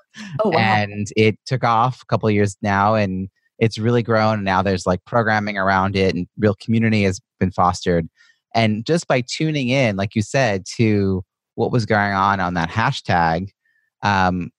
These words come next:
Speaker 2: I was able to amplify their responses to things that are happening in the moment, as well as, like, sharing my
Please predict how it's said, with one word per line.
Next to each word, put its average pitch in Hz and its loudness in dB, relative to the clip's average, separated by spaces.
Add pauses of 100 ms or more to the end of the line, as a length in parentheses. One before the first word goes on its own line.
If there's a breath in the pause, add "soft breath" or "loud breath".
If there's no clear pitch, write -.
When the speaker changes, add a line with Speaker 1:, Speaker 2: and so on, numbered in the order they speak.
(280)
Speaker 2:
I 104 0
was 104 -4
able 101 0
to 95 0
amplify 101 0
their 101 0
responses 90 0
to 95 0
things 87 -2
that 95 0
are 82 2
happening 85 -2
in 82 0
the 82 0
moment, 80 -2
as - -4
well 90 2
as, 82 -4
like, 85 0 (360)
sharing 101 -2
my 87 -2